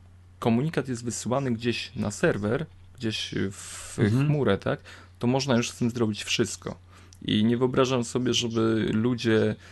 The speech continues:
Speaker 1: y, którzy, którzy kodują, nie mogli załatwić, y, tego tematu nawet w języku polskim. To jest, to, to jest wolne w tym momencie, tak?
Speaker 2: Mhm.
Speaker 1: Twoje słowo rzucone w sieć, wszystko może się z tym wydarzyć.
Speaker 2: Mhm.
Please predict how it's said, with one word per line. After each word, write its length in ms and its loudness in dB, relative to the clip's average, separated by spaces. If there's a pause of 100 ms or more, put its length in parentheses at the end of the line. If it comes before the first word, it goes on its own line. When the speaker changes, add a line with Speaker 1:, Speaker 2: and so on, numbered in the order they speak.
(280)
Speaker 1:
y, 560 2 (140)
którzy, 440 -2
którzy 300 -4
kodują, 460 2
nie 160 6
mogli 520 4
załatwić, 720 -2
y, 340 0
tego 220 -2
tematu 480 2
nawet 300 0
w 40 -4
języku 320 -2
polskim. 480 -6 (520)
To 120 0
jest, 340 -4 (520)
to, 140 4 (160)
to 80 6
jest 200 2
wolne 340 4
w 60 -12
tym 140 0
momencie, 380 -2
tak? 280 2
Speaker 2:
Mhm. 260 0
Speaker 1:
Twoje 220 2
słowo 380 0
rzucone 480 2
w 240 -12
sieć, 480 0 (440)
wszystko 360 -2
może 240 -2
się 160 -8
z 120 -10
tym 140 0
wydarzyć. 580 -6 (220)
Speaker 2:
Mhm. 160 0